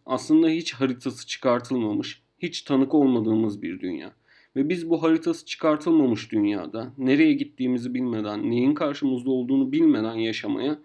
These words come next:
bunun içerisinde uyum sağlamaya ve bir şeyleri anlamlandırmaya çalışıyoruz. Böyle bir noktada elbette zorlanmamız, kafamızın karışması, neyin ne olduğuna dair sorgulamalar yaşamamız fazlasıyla normal.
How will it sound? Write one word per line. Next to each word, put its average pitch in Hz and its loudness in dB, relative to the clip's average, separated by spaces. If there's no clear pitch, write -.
bunun 160 10
içerisinde 123 -2
uyum 117 0
sağlamaya 160 2
ve 151 2
bir 127 -8
şeyleri 147 2
anlamlandırmaya 117 2
çalışıyoruz. - -14
Böyle 180 4
bir 254 2
noktada 156 -4
elbette 151 2
zorlanmamız, 110 0
kafamızın 117 -2
karışması, 113 -4
neyin 120 2
ne 139 6
olduğuna 147 4
dair 131 -2
sorgulamalar 135 2
yaşamamız 135 0
fazlasıyla 110 0
normal. 98 -4